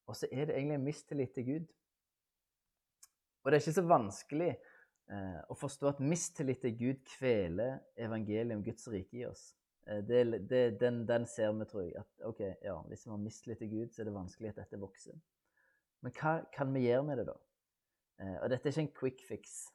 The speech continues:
eh, men tro handler jo om å stole på noe.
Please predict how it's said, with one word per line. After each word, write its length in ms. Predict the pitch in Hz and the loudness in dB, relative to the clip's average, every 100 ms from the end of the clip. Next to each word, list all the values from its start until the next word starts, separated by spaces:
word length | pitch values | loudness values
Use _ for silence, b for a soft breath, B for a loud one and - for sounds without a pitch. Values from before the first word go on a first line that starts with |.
| _ - | _ -6
eh, 320 | 110 101 98 98 131 _ _ _ - | -4 -2 -4 -10 -16 _ _ _ -12
men 160 | 117 - | -12 -10
tro 440 | - 156 170 180 110 _ _ _ _ - | -8 -4 -4 -4 -8 _ _ _ _ -2
handler 420 | 135 104 95 135 | 0 0 -2 0
jo 80 | 151 113 | 0 -2
om 160 | 117 | -4
å 60 | 123 | -6
stole 380 | - 117 90 110 | -6 -4 -4 -4
på 100 | 147 | -6
noe. 300 | 104 85 110 | -6 -8 -12